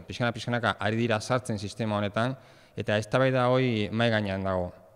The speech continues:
errepikatzen dut ideia hori. Osasunagatik ez bada ere, ekonomiak, ekonomia soilik kontuan hartuta,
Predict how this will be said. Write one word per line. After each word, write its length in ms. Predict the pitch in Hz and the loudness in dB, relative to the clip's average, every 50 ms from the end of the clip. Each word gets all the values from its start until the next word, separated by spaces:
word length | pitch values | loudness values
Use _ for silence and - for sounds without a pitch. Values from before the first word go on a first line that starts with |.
| - _ _ _ - | -20 _ _ _ -6
errepikatzen 640 | 101 113 123 120 - 107 - 113 110 - 123 113 120 | -2 0 0 0 0 -2 -2 -2 -2 0 0 0 2
dut 140 | 123 113 110 | 2 2 2
ideia 320 | 107 107 107 101 101 95 95 | 0 0 0 0 0 0 0
hori. 240 | 92 92 90 95 90 - - - | 0 0 -2 -4 -6 -10 -6 -4
Osasunagatik 800 | - 110 - 143 139 - 147 139 131 127 113 113 113 104 113 107 | -2 0 0 0 0 0 0 2 4 4 2 2 2 -2 -2 -2
ez 60 | - | 0
bada 240 | - 107 104 101 98 98 | 0 2 2 4 2 2
ere, 160 | 104 110 117 - - - - - - - - - - | 2 0 -2 -4 -8 -14 -20 -20 -20 -20 -20 -20 -8
ekonomiak, 800 | - 127 117 - 131 131 147 147 143 135 120 104 101 92 - - - - - - - | -6 -6 -2 0 2 4 6 6 6 6 4 4 2 2 -2 -8 -16 -20 -20 -16 -14
ekonomia 480 | - 113 - 151 156 151 135 120 107 104 | -8 -2 2 4 4 4 4 2 0 -2
soilik 380 | - - 123 117 113 110 107 | -2 0 0 2 2 0 0
kontuan 340 | - 113 110 107 113 107 107 | 0 -2 -2 -2 0 0 0
hartuta, 460 | 107 104 - - 104 - - 117 127 | 0 0 -2 -4 -4 -2 0 0 -2